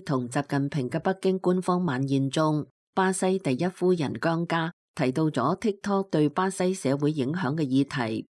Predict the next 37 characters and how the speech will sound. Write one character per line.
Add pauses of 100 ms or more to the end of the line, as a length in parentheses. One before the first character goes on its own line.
(140)
佢
嘅
發
言
引
起
咗
中
方
嘅
不
適。 (380)
巴
方
同
近
中
方
嘅
兩
位
消
息
人
士
證
實， (280)
當
時 (240)
江
家
向
習
近
平
提
出